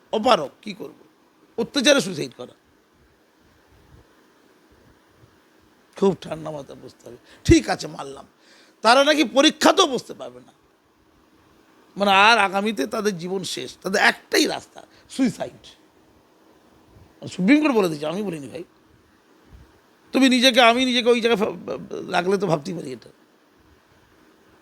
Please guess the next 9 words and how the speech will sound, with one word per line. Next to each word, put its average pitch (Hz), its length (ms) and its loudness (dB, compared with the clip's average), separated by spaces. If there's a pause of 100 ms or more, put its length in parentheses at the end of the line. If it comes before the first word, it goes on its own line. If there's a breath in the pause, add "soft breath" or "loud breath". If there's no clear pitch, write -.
(520)
আত্মসম্মান 233 640 -2
থাকলে 254 220 2
নিশ্চয়ই 247 520 -4 (920 soft breath)
ওই 165 160 -6 (1300)
ঘুষ 226 220 4
দিত 190 200 -2
না, 143 200 -10 (120)
সেটা 254 240 2
নেই, 147 220 -8